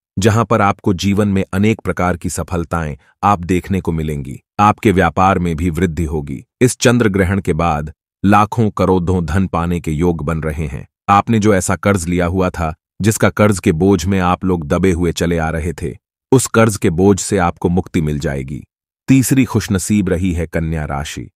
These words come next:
कन्या राशि वालों के जीवन में चंद्र ग्रहण के बाद विदेश यात्रा पर जाने के योग बन रहे हैं। अटका हुआ पैसा वापस मिल जाएगा। संतान प्राप्ति के योग बन रहे हैं। कोर्ट कचहरी में आपको जीत हासिल होगी।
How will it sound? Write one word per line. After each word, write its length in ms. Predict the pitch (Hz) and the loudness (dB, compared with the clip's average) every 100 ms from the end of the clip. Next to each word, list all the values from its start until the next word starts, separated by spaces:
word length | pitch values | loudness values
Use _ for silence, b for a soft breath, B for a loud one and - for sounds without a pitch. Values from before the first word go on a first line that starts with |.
| _ _ _ | _ _ _
कन्या 300 | 120 117 120 | 0 2 2
राशि 340 | 107 98 98 98 | 2 0 0 0
वालों 300 | 87 92 95 | 0 0 -2
के 140 | 92 | -4
जीवन 340 | 78 87 85 90 | -4 -4 -2 -2
में 180 | 87 87 | -4 -4
चंद्र 300 | - 107 92 | -2 0 0
ग्रहण 320 | 80 82 90 87 | -2 -2 -2 -4
के 140 | 85 | -4
बाद 380 | 80 85 76 71 _ _ _ | -2 -2 -4 -10 _ _ _
विदेश 480 | 90 98 120 117 - | 0 4 4 4 0
यात्रा 380 | 90 90 95 92 | -2 -2 -2 -2
पर 180 | 90 82 | -2 -2
जाने 360 | 82 82 90 | -2 -2 -4
के 120 | 85 | -4
योग 340 | 76 76 92 80 | -4 -2 -2 -2
बन 220 | 76 71 | -4 -4
रहे 240 | 71 76 | -6 -6
हैं। 220 | 73 71 - _ - | -6 -10 -14 _ 0
अटका 300 | 98 - 110 | 0 2 2
हुआ 240 | 101 101 | 2 0
पैसा 400 | - 92 - 95 | 0 -2 0 -2
वापस 460 | 76 80 - 95 82 | -2 -2 -2 -4 -4
मिल 160 | 78 | -4
जाएगा। 440 | 78 67 65 60 - _ _ _ | -4 -6 -8 -12 -18 _ _ _
संतान 540 | - 107 101 107 113 107 | 2 2 4 4 2 2
प्राप्ति 420 | 98 92 - 104 | 0 0 0 -2
के 100 | 95 | 0
योग 340 | 82 92 90 | 2 0 0
बन 240 | 78 80 78 | -2 -4 -4
रहे 240 | 80 85 | -6 -6
हैं। 200 | 78 58 - _ _ _ - | -6 -10 -16 _ _ _ 2
कोर्ट 260 | 117 120 | 4 4
कचहरी 460 | - 98 107 95 107 | 0 -2 0 0 2
में 140 | 107 | 0
आपको 340 | 92 87 - 87 | 0 -2 -2 -4
जीत 340 | 76 95 92 | 0 -2 -2
हासिल 340 | 85 78 82 71 | -6 -6 -6 -6
होगी। 380 | 76 69 64 | -6 -8 -12